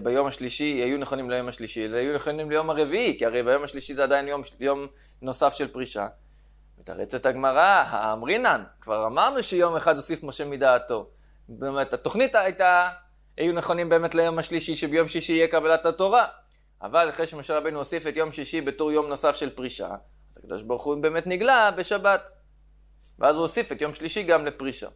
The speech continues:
שואלת הגמרא עכשיו קושייה דווקא על רבנן. תשמע, הברייתא אומרת ש-, יש יום מסוים שהוא שלישי למשהו,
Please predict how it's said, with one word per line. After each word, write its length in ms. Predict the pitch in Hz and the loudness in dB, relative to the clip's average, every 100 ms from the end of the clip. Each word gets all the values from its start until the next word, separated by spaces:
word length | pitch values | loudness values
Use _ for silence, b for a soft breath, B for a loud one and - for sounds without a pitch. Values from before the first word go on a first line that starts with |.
| _ _ _ _ _ _ _ _ _ _ _ _ _ | _ _ _ _ _ _ _ _ _ _ _ _ _
שואלת 300 | - 180 214 | -4 2 4
הגמרא 340 | 202 175 175 185 | 4 4 6 6
עכשיו 240 | 180 190 160 | 4 0 -2
קושייה 360 | 165 - 175 | -8 0 2
דווקא 640 | 170 180 156 165 156 156 165 - - | 4 4 4 4 6 6 4 -2 -2
על 320 | 151 165 165 | 2 4 6
רבנן. 520 | 147 147 151 202 143 - _ _ _ _ _ _ _ _ _ _ _ _ | 4 4 4 2 -2 -8 _ _ _ _ _ _ _ _ _ _ _ _
תשמע, 480 | 156 180 - 160 160 - - _ _ _ | 4 4 2 2 2 0 -20 _ _ _
הברייתא 400 | 101 120 175 196 | -2 4 4 4
אומרת 600 | 214 139 170 147 143 143 - _ _ _ - | 2 2 -2 0 0 -2 -8 _ _ _ -16
ש-, 280 | - - 120 110 110 107 110 107 104 104 - _ _ _ | -10 -6 -2 0 2 2 2 2 0 -4 -8 _ _ _
יש 280 | 120 175 165 | -2 0 2
יום 180 | 165 180 | 2 2
מסוים 520 | 175 - 156 165 165 | 0 -6 0 2 2
שהוא 200 | 151 143 | 0 -8
שלישי 440 | 120 139 139 170 170 | -6 -6 -4 0 2
למשהו, 640 | 131 117 107 - 143 165 | 0 -2 -4 -4 -4 -6